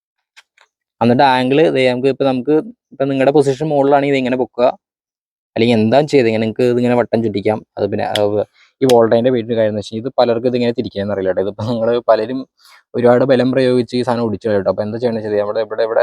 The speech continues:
നമ്മുടെ ഈ വിരൽ ഇങ്ങനെ പിടിക്കാതെ കണ്ടു തിരിക്കാം. ഇതിപ്പോ ഇത് കാണുമ്പോ കാണുന്നവർക്ക് ഭയങ്കര സിമ്പിൾ ആയിട്ട് തോന്നും. പക്ഷെ പല വീഡിയോയിലും പലരും കിടന്ന് സ്ട്രഗിൾ ചെയ്യാൻ ഞാൻ കണ്ടിട്ടുണ്ട്. ഇങ്ങനെ നമ്മുടെ വിരലത് ഇങ്ങനെ ഇട്ട് കൊടുക്കുക, തിരിക്കുക. നിങ്ങൾ ഒരു ഗോ-, നമ്മൾ ഈ ഒരു വോ-, നിങ്ങൾ ഈ ഒരു വോൾട്ടോ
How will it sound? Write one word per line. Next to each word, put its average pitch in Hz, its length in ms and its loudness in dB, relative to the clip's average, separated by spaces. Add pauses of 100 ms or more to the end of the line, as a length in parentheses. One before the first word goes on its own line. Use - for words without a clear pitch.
(140)
നമ്മുടെ 117 180 -6
ഈ 127 40 0
വിരൽ 110 280 -2
ഇങ്ങനെ 104 180 -6
പിടിക്കാതെ 98 280 -6 (1300)
കണ്ടു 101 260 0
തിരിക്കാം. - 240 -10 (440)
ഇതിപ്പോ 117 220 0
ഇത് 147 60 4 (140)
കാണുമ്പോ 131 360 2 (100)
കാണുന്നവർക്ക് 131 420 0
ഭയങ്കര 127 280 2
സിമ്പിൾ 113 200 0
ആയിട്ട് 107 140 -2
തോന്നും. 95 260 -8
പക്ഷെ - 160 -14 (120)
പല 113 260 2
വീഡിയോയിലും 123 340 -2 (560)
പലരും 135 360 4
കിടന്ന് 147 240 0
സ്ട്രഗിൾ 120 300 0
ചെയ്യാൻ 117 160 2
ഞാൻ 113 100 -2
കണ്ടിട്ടുണ്ട്. 98 360 0
ഇങ്ങനെ 104 220 -2
നമ്മുടെ 107 260 2
വിരലത് 107 300 2
ഇങ്ങനെ 104 220 -6
ഇട്ട് - 160 -20
കൊടുക്കുക, 95 240 -4 (640)
തിരിക്കുക. 92 300 -2 (340)
നിങ്ങൾ 117 160 4 (100)
ഒരു 143 200 -2
ഗോ-, 131 160 6 (260)
നമ്മൾ 127 220 2
ഈ - 100 4
ഒരു 147 100 6
വോ-, 131 180 2
നിങ്ങൾ 131 180 0
ഈ 143 60 6
ഒരു 151 100 2
വോൾട്ടോ 127 260 4